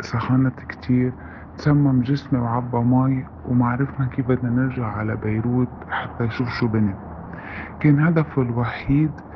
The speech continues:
يوصل لتحقيق مصلحة مالية واستغلالي لحتى يضاعف أهلي. إيه جعت؟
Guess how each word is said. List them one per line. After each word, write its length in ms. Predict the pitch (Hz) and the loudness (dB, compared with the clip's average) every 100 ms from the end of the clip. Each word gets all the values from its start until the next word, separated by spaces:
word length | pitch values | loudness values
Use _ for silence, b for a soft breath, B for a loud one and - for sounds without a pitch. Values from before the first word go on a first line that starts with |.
| B B B B - | B B B B 2
يوصل 440 | 147 151 143 123 | 4 4 2 0
لتحقيق 540 | 117 - - - 151 - | -2 -4 -8 -2 0 2
مصلحة 520 | 139 - 135 - 117 | 0 0 -4 -2 0
مالية 640 | 117 113 127 123 120 117 - | 2 2 2 2 0 -2 -6
واستغلالي 1040 | - - 120 - 127 117 123 139 139 131 127 | -6 -4 -4 0 -2 0 2 4 4 2 0
لحتى 400 | 117 101 - 120 | 0 -6 -6 -4
يضاعف 600 | 117 123 127 120 - - | -2 -2 -2 -2 -6 -4
أهلي. 340 | 110 110 101 - - - - B B B - | -2 -2 -4 -6 -12 -12 -12 B B B -4
إيه 140 | 131 135 | 0 0
جعت؟ 560 | 131 117 123 147 - | 0 -2 -2 -4 -6